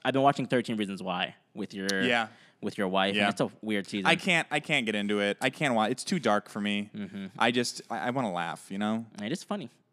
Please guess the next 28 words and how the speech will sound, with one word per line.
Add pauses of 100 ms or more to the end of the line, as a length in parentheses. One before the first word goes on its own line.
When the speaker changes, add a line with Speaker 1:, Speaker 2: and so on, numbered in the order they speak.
Speaker 2:
It's
not
Speaker 1:
Sometimes.
Speaker 2:
funny.
Speaker 1:
<laughs>
Speaker 2:
Definitely
no,
no
humor
in
my,
in
my
eyes.
Speaker 1:
Um,
but
anyway,
that's
about
it.
I
didn't
do
much
today
other
than
I,